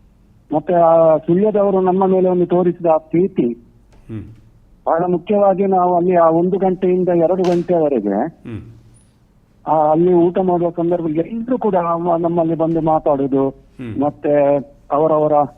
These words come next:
Speaker 1: ಅನುಭವಗಳನ್ನು ಹೇಳುವಂತದ್ದು, ಇದೆಲ್ಲ ನಮಗೆ ಎಲ್ರಿಗೂ ಕೂಡ ನಮ್ಗೆ ಬಹಳ ಸಂತೋಷ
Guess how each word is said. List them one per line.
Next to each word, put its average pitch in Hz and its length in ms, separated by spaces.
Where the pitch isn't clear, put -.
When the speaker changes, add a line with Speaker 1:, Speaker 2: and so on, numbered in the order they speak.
Speaker 1:
ಅನುಭವಗಳನ್ನು 156 680
ಹೇಳುವಂತದ್ದು, 135 640
ಇದೆಲ್ಲ 196 380
ನಮಗೆ 185 300
ಎಲ್ರಿಗೂ 214 400
ಕೂಡ 208 160
ನಮ್ಗೆ 175 200
ಬಹಳ 165 180
ಸಂತೋಷ 165 340